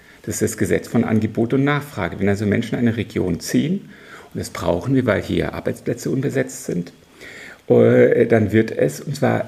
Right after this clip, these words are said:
dauerhaft für alle teurer zu wohnen, zumindest für alle, die Mieter sind, weil der Wettbewerb um die Wohnungen größer wird. Und deshalb sagen zum Beispiel, äh, mein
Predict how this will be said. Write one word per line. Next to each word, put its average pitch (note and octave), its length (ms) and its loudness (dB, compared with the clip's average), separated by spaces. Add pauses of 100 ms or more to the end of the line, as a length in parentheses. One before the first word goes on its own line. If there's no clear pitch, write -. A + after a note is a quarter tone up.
(120)
dauerhaft D3+ 520 0
für D3 300 -4
alle A2 300 0
teurer C#3 460 -2
zu C3 220 -6
wohnen, C#3 440 -2 (440)
zumindest A#2+ 420 4
für C3 80 0
alle, A2 180 0
die G2 380 0
Mieter A2 380 0
sind, D3 420 0
weil A2 180 2
der A2 120 0
Wettbewerb G#2+ 460 -4
um A#2 140 -2
die G#2+ 160 -8
Wohnungen A2+ 300 0
größer - 420 -4
wird. - 240 -14 (760)
Und D3 360 6 (500)
deshalb A2+ 880 4
sagen G2+ 500 0
zum B2 140 2
Beispiel, G#2+ 720 2
äh, G#2 480 6
mein F#2 560 0